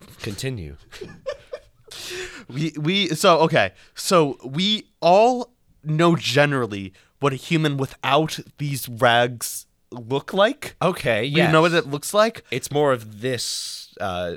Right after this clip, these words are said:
Speaker 2: Yeah,
Speaker 1: skin
Speaker 2: w-,
Speaker 1: stuff.
Speaker 2: yes, exactly. It's more of that, but no one wants to look at that. And we feel shame when our natural bodies are revealed without these rags.
Speaker 1: Excluding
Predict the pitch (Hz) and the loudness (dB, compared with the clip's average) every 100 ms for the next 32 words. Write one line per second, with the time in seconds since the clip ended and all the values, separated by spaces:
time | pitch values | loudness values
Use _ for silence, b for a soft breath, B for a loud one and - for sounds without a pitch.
0 | - 156 185 139 120 160 139 107 156 156 | -8 0 4 4 4 2 0 -2 -4 -4
1 | 160 170 190 139 - 165 139 175 160 123 | -4 0 2 2 0 -2 2 2 2 -2
2 | 117 139 165 180 170 123 139 107 - b | -6 0 4 6 6 4 4 2 -2 b
3 | b b 143 170 175 185 170 156 - 143 | b b 0 2 6 6 6 4 2 0
4 | 123 113 98 - - _ _ _ _ - | 0 -2 -8 -10 -12 _ _ _ _ 0
5 | 151 147 143 139 143 135 156 180 - - | 4 4 0 -6 -10 -4 0 0 -2 -8
6 | - 165 147 139 - - 160 147 131 113 | -2 2 2 2 -2 2 4 6 4 -2
7 | 95 _ _ _ 127 131 147 - 127 147 | -6 _ _ _ -4 0 0 0 4 4
8 | 165 151 139 147 175 160 175 196 214 - | 4 4 2 2 -2 0 0 -2 -6 -4
9 | - 139 139 139 120 131 147 135 120 135 | 2 2 4 0 -2 -2 -2 -2 -4 -2
10 | 123 117 - 123 113 101 - - - - | 0 0 0 -4 -2 -2 -4 -12 -14 -6
11 | 135 - - 165 185 180 110 98 95 | -6 -6 -2 4 4 4 0 -4 -10